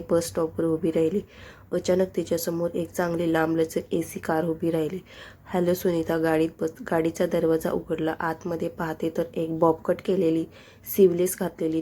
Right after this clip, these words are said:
तिच्याच वयाची परंतु यांच्या इंचाप दिसणारी कोणीतरी बाई होती. सुनीता भांबावली. "अरे ही कोण? ही कशाला मला गाडीत बसवते? कदाचित ती मला दुसरी कोणीतरी समजत असेल, माझ्यासारखी दिसणारी कोणीतरी हिच्या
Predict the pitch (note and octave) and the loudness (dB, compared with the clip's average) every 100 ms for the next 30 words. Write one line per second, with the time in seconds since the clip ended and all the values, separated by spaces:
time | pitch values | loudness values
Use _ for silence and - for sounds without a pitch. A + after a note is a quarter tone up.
0 | - E3 F#3 F#3 F#3+ E3 D#3+ E3+ E3 E3 | -2 -2 0 0 0 2 2 0 -4 -2
1 | D#3+ E3+ E3+ E3 E3 F3 F3 D#3+ E3+ E3 | 0 0 0 0 -2 -2 0 0 -2 -2
2 | E3+ - E3 D#3+ - E3 D#3+ E3 E3 D#3+ | -2 0 0 0 -2 0 0 0 0 2
3 | D#3 D#3+ E3 D#3+ - - - - - - | 2 4 2 2 -4 -20 -20 -20 -20 -18
4 | - - F#3 F#3 F#3+ F#3 F3+ E3 E3 D#3+ | -8 2 4 4 2 -2 -2 -2 -2 -2
5 | F3+ - - - - - - F#3 G3+ F#3+ | -6 -16 -20 -20 -20 -20 -4 2 2 2
6 | F#3 F#3 F#3+ E3+ - - _ - G3 G3+ | 0 2 0 0 -2 -18 _ -6 0 2
7 | F#3 F3 F3 F3+ E3+ F3 D#3+ E3 - D#3+ | 2 0 0 0 -2 0 -2 -2 -4 -6
8 | D#3+ D#3 D#3+ D#3 - - - - - - | -4 -4 -6 -8 -14 -20 -20 -20 -20 -20
9 | - - - - - E3+ F3 F3+ - F3+ | -20 -20 -20 -10 0 2 2 0 2 2
10 | - - - - F3+ E3 E3+ F3 F3+ F#3 | 0 -20 -20 -6 -2 0 0 0 -2 -2
11 | F#3 F#3 E3+ E3+ F3 F3 F3 E3 F3 - | -2 0 -2 0 -2 0 -2 -2 -4 -2
12 | E3+ E3 E3+ E3+ E3+ F3 F3 E3+ F3 F3 | -2 -2 0 0 0 0 0 -2 -4 -2
13 | F#3 E3+ F3+ F3 E3+ E3+ F3 F3+ F3 - | -2 -2 -2 -2 -2 0 2 4 2 0
14 | F3+ | -4